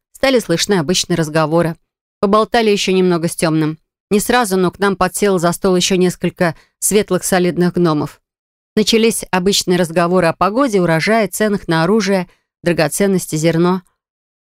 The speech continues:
Судя по Кирину, он в тихом шоке, но терпит. Пока ничего страшного не произошло из того, чего он опасался. Хорошо сидим, неспешно.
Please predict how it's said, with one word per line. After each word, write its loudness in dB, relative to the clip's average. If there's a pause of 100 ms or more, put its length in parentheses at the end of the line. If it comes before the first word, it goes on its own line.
(140)
Судя 2
по 0
Кирину, 2
он 0
в -14
тихом 0
шоке, -2
но 0
терпит. -8 (280)
Пока 0
ничего 0
страшного -2
не 2
произошло 0
из -2
того, -2
чего -4
он 0
опасался. -4 (480)
Хорошо 0
сидим, 0
неспешно. -2